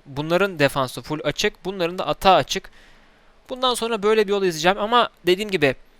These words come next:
rakip güçlü olursa D L ve D R M'yi de geri ok verebilirim. Hatta A M L, A M L'nin olup olmaması da burada önemli husus. Çünkü bakın geçen sefer adamın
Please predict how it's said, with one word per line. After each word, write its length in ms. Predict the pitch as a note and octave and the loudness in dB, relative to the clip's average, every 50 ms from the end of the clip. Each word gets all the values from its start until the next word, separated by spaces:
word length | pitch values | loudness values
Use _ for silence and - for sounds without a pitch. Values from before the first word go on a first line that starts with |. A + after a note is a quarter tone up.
| _ _ _ _ _ _ - - C#3+ | _ _ _ _ _ _ -6 -2 -2
rakip 300 | D#3+ - - A3+ G3+ F3 | -2 0 -2 -4 -6 -6
güçlü 240 | F#3 F#3+ - A3 G#3+ | -6 -6 -4 -2 -2
olursa 460 | A#3 A#3+ A3 - A#3 A3+ G3 D#3+ C#3+ | -2 -4 -2 -2 -2 -2 -2 2 4
D 220 | D#3+ E3 F3 F3 | 6 8 8 8
L 200 | F#3 G3+ G#3 F#3+ | 6 4 2 2
ve 200 | G3 G3 F#3+ D3+ | 2 0 2 2
D 200 | C#3+ D3 D3+ D#3 | 4 4 6 6
R 140 | D#3+ E3 E3+ | 6 4 4
M'yi 120 | F3 F#3 | 2 0
de 80 | E3 D#3+ | -4 -2
geri 260 | C#3 C3+ C3 B2+ C3+ | 0 0 0 0 0
ok 180 | C3+ B2+ - - | -2 -4 -2 0
verebilirim. 300 | B2+ B2+ B2 D3 D#3+ D#3 | 0 2 0 0 0 -2
Hatta 300 | F3 E3+ - - E3+ - | -2 2 4 4 6 8
A 180 | - C#3+ D3 | 8 8 6
M 160 | D3+ E3+ F3 F#3 | 6 4 2 4
L, 180 | G3+ G3 F#3+ - | 6 6 6 6
A 180 | D#3 D#3 D#3+ | 6 4 4
M 180 | E3 E3+ F3 F3 | 4 2 0 2
L'nin 260 | F3+ F3+ F#3 F#3+ F#3 | 0 -2 -2 -6 -8
olup 300 | - D#3+ E3+ F#3 F3+ - - | -6 -6 -6 -6 -6 -6 -4
olmaması 520 | F3 E3+ F3 E3+ D3+ C3+ C3+ - - - E3+ | -2 -2 0 0 -2 -4 -4 -6 -6 -4 -4
da 80 | D3 | -4
burada 240 | D3+ D3+ C#3 E3 F3 | -6 -6 -4 -4 -4
önemli 360 | - D3 C#3 D3 D3+ D3+ D#3 | -4 -2 0 0 0 -2 -4
husus. 300 | D3 - D3 D3 - - - - _ - - - _ _ _ _ _ _ _ _ _ _ - | -10 -12 -14 -16 -16 -16 -20 -20 _ -20 -20 -20 _ _ _ _ _ _ _ _ _ _ -8
Çünkü 280 | - E3 E3 - - F3+ | -6 -6 -6 -4 -2 0
bakın 300 | G3+ F#3+ - E3+ C3+ - - _ - - | 0 2 2 0 -4 -4 -10 _ -4 0
geçen 300 | C#3+ D3 - F3+ F3+ F#3 | 0 2 4 4 2 2
sefer 360 | - F#3+ E3+ - F#3 F#3 F3 - | 2 0 2 4 4 4 6 4
adamın 460 | D3+ C#3 D3 D#3+ E3+ F#3 F#3 F3+ | 4 4 4 2 0 -2 -4 -6